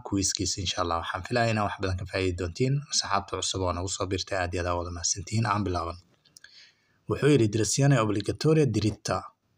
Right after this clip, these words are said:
diritto." Kan wuxuu qasab nooga dhigayaa keliya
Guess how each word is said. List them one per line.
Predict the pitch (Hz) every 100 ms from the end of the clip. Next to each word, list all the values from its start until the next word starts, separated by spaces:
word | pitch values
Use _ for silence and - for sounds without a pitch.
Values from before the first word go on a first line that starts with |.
| - - -
diritto." | 107 113 117 98 - _ -
Kan | 151 160
wuxuu | 135 117 120 113 -
qasab | 156 - 113
nooga | 110 110 127
dhigayaa | 117 98 95 101 107 _ _ _ _ - -
keliya | - 120 160 160